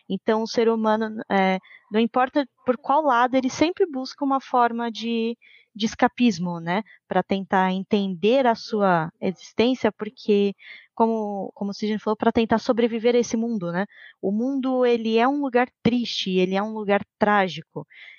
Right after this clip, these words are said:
Então, você tem alguns momentos de felicidade, mas é rodeado de vários outros de tristeza. Então, é uma forma de você tentar se manter vivo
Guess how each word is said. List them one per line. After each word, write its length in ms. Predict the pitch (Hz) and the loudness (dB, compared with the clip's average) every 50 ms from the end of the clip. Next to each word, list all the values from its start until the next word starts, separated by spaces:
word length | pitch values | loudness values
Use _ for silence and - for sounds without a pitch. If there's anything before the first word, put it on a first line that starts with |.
| _ - - | _ -8 -6
Então, 540 | 180 180 175 _ - - 196 196 190 190 180 | -6 -6 -6 _ 0 0 2 2 0 -2 -4
você 240 | 190 202 - - 214 | -6 -4 0 -2 0
tem 300 | - - 247 254 269 277 | 2 4 4 4 6 4
alguns 340 | 277 254 214 233 233 214 | 4 2 2 -2 -4 -2
momentos 480 | 214 220 214 208 214 214 208 - 202 190 | 0 0 0 2 0 0 -2 -4 -6 -6
de 80 | 190 202 | -6 -2
felicidade, 920 | - - 202 180 185 - - 175 165 180 190 202 208 214 208 196 202 208 | 0 0 0 0 0 -6 -8 -4 0 4 4 6 6 4 2 0 -4 -4
mas 240 | 202 208 202 196 | -2 0 0 2
é 60 | 196 214 | 2 2
rodeado 540 | 185 208 214 185 175 185 185 190 185 190 | 2 2 -2 -2 2 2 2 2 2 -2
de 120 | 180 175 190 | -8 -10 -6
vários 380 | 165 165 185 190 196 208 180 | -2 0 2 2 2 0 -4
outros 300 | 196 190 185 - 190 196 | -6 -10 -10 -10 -10 -10
de 100 | - - - | -10 -12 -10
tristeza. 600 | - - 214 - - - 208 196 185 156 165 151 - _ - - - - - _ - | -8 -6 -6 -4 0 2 2 2 2 2 -2 -4 -6 _ -20 -20 -20 -20 -18 _ -12
Então, 220 | - - - 202 | -4 0 2 2
é 40 | 196 | 2
uma 180 | 190 202 196 | 2 0 -4
forma 420 | 196 - - 226 220 220 226 226 220 | -6 -2 2 2 2 4 2 0 -4
de 80 | 202 | -4
você 300 | 220 202 214 208 - 220 | -4 -6 -6 -4 -4 -4
tentar 640 | - - 214 208 208 202 - - 208 202 196 190 190 - | -2 -2 -4 -4 -4 -4 -2 0 2 2 4 2 2 0
se 160 | - - 208 | -2 -2 -2
manter 720 | 202 202 202 196 190 - _ - 202 196 190 190 180 175 180 _ _ _ _ _ - | -2 -2 -4 -6 -6 -6 _ 2 2 4 4 2 0 -2 -4 _ _ _ _ _ -20
vivo 600 | 165 160 190 233 262 247 233 247 262 277 277 | -10 -4 0 0 0 0 0 -2 -4 -4 -4